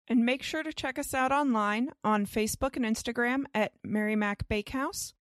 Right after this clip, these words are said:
on Twitter at Mobile Mary Mac and Mary Mac Podcast, and on our website, mary mac podcast dot com.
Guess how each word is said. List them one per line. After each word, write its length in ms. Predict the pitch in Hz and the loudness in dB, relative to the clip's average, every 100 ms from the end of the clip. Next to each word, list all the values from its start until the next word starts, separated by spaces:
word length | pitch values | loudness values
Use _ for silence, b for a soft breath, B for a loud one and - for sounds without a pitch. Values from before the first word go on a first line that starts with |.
| _ | _
on 200 | 214 208 | 0 0
Twitter 340 | 202 240 247 302 | 0 0 2 2
at 260 | 233 214 | 0 0
Mobile 320 | 202 202 202 214 | 0 0 2 2
Mary 240 | 202 202 | 2 0
Mac 360 | 196 202 240 - | -2 -2 -4 -6
and 300 | 208 202 190 | -4 -2 0
Mary 240 | 196 190 190 | -2 -2 0
Mac 300 | 185 185 - | -2 -4 -4
Podcast, 720 | 254 311 - 165 170 - - _ _ _ - | -2 -2 -2 -2 -2 -6 -14 _ _ _ 0
and 120 | 208 | 2
on 140 | 202 | 4
our 100 | 196 | 4
website, 580 | 190 208 226 - 277 311 - - | 2 2 0 -2 -2 -4 -8 0
mary 260 | 214 202 196 | 2 2 2
mac 260 | 196 - | -2 -2
podcast 680 | - 226 - 269 262 - - - | 0 0 0 -2 -2 -4 -8 0
dot 260 | 214 - | 0 0
com. 460 | - 202 175 - - | -4 -2 -2 -4 -10